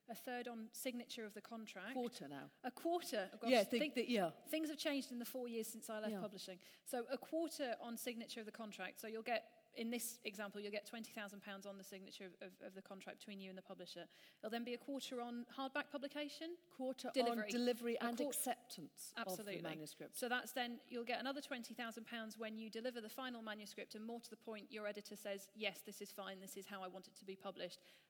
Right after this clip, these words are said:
Speaker 1: And don't be fooled, between those two there could be quite a gap. Um,
Speaker 2: Yeah.
Speaker 1: so you'll then, so then there's a quarter on the publication of the first edition, which may be hardback, it may be paperback, and a quarter on the publication
Speaker 2: Right.
Speaker 1: of the mass market
Speaker 2: Mm.
Speaker 1: pa-,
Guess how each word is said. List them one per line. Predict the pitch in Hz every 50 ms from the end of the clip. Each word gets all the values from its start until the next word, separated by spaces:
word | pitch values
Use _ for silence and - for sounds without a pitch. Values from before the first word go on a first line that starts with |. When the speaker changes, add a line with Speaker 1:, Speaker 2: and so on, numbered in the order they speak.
| - -
Speaker 1:
And | 220 214 202
don't | 240 247 254 254 269
be | - 254
fooled, | - - 254 240 226 214 202 -
between | 214 208 - - 240 233 226
those | 214 214 214
two | - - 233 220
there | 202 196 -
could | - - 202 -
be | 214
quite | - - - 214 202 -
a | 202
gap. | - 190 175 160 - - - _ _ _ _ - - - - - - - _ _ _ - -
Um, | 214 202 202 202 196 - - - - - - -
Speaker 2:
Yeah. | 180 151 143 -
Speaker 1:
so | - - 233 220 214 - - - - - 214 202 -
you'll | 240 226 220
then, | 240 220 220 220
so | - 233
then | 220 233 233 233
there's | 226 220 226
a | 226
quarter | - - 254 247 220 - - 233 -
on | - 220 214 208 208 208 214 - - _ _ - 202
the | 226 220 214
publication | - - 240 202 214 214 233 226 220 - - 208 208
of | 196 -
the | - 208
first | - - 220 202 202 196 -
edition, | 196 202 190 - - 202 190
which | 190 - - 214
may | 202 190
be | 196 185
hardback, | 170 196 185 185 - 185 185 185 -
it | - -
may | 190 190 180
be | 185 185
paperback, | - 202 190 190 - 190 - 170 170 - - - - - - - _ _ - 220
and | 202 196 190
a | 196
quarter | - - 208 202 190 - 202 196 190 -
on | 202 190 190 190 185 -
the | 196 196 190 190 190 202 _ _ _ _ _ _ _ _ -
publication | - 202 185 185 165 202 208 202 - 214
Speaker 2:
Right. |
Speaker 1:
of | 190
the | 202 196
mass | 196 185 - -
market | 208 190 185 185 180 180
Speaker 2:
Mm. | 165
Speaker 1:
pa-, | 185 185 180